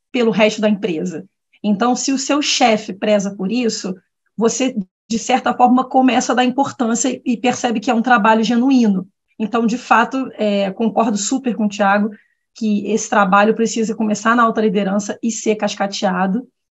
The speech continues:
mas eu vejo também que existe um complemento dessas dificuldades. Eu acho que tem uma questão, é, cultural muito forte, né, para as pessoas entenderem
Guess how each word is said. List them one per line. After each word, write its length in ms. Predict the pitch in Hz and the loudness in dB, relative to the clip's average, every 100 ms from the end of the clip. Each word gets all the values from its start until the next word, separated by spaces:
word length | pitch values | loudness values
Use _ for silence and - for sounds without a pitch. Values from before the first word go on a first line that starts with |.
| _ 220 | _ -2
mas 220 | 214 214 | 0 2
eu 100 | 226 | 2
vejo 280 | 196 226 240 | 4 4 4
também 320 | 254 220 233 | 0 0 0
que 480 | 247 247 240 220 220 | -2 -2 0 0 0
existe 300 | 202 233 262 | 0 0 0
um 80 | 240 | 0
complemento 720 | 247 247 269 226 233 277 240 | 0 2 2 2 2 0 0
dessas 260 | 233 - | -2 -2
dificuldades. 1000 | 220 - - 214 214 185 180 185 190 214 | -4 -4 -10 -6 -4 -2 0 0 -2 -6
Eu 120 | 214 | 0
acho 180 | 208 208 | 2 2
que 80 | - | -4
tem 160 | 240 262 | 0 2
uma 140 | 247 | 2
questão, 500 | 247 220 - 214 208 208 _ _ _ | -2 -4 -2 -2 -2 -6 _ _ _
é, 380 | - 202 196 185 190 - | -2 -2 0 -2 -4 -2
cultural 460 | 247 254 226 240 | -2 0 2 2
muito 360 | 226 226 311 285 | 2 2 0 -2
forte, 680 | - 214 196 208 - 233 - | 0 4 4 2 -4 -6 -2
né, 180 | 214 220 | -2 0
para 120 | 220 | -2
as 100 | 214 | -2
pessoas 380 | 220 202 220 226 | -4 0 0 0
entenderem 800 | 220 220 202 190 208 202 196 | 0 0 0 0 -2 -2 -6